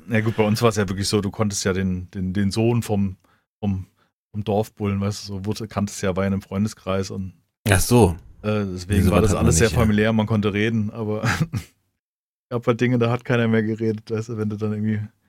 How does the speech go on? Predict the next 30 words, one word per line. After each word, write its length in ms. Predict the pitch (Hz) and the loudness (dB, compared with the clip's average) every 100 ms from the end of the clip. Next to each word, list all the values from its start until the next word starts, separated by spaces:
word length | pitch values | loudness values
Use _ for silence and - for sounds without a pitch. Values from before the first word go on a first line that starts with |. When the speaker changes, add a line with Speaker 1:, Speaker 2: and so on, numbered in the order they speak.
| _ _ _ _ _ - - - | _ _ _ _ _ -6 -2 -2
Speaker 1:
ach 160 | 110 110 | -2 -2
ja. 260 | 98 95 90 - - - - - | -4 -4 -8 -14 -20 -20 -20 -4
Speaker 2:
Ich 160 | 90 90 | 0 4
wurde 180 | 95 | 4
dreimal, 400 | 85 87 104 113 - | 4 2 4 2 2
ich 100 | 90 | 2
wurde 140 | 101 101 | 2 2
schon 280 | 101 92 - - - - | 2 0 -4 -16 -14 -2
Speaker 1:
Bei 80 | 135 | 0
uns 160 | 147 | 4
haben 120 | 165 | 4
sie 80 | 143 | 4
ständig 240 | 139 151 139 | 2 2 2
geklingelt 300 | 127 143 139 | 0 0 2
mit 80 | 127 | 2
dem 100 | 113 | 2
Bild. 380 | 139 143 - - - | 2 2 -4 -14 -4
"Ist 320 | 123 147 - | 0 2 4
das 120 | 175 | 4
Ihr 120 | 165 127 | 4 -2
Bruder?" 400 | 147 175 156 131 | 4 6 6 6
Ich 100 | 127 | 4
so, 260 | 127 101 - _ _ | 2 0 -6 _ _
"Keine 240 | 131 135 123 | 4 4 4
Ahnung." 360 | 135 120 117 | 2 0 0
<laughs> 1900 | - - - - 1077 - - - - - - - - - - - - _ _ - | -4 -8 -10 -12 -14 -20 -20 -20 -20 -20 -20 -20 -8 -4 -4 -6 -20 _ _ 8
Speaker 2:
Im 160 | 135 | 10
Ernst 340 | 85 110 - - | 10 6 4 0
jetzt? 240 | 269 - | -4 -2
Speaker 1:
Ja, 160 | 151 | 0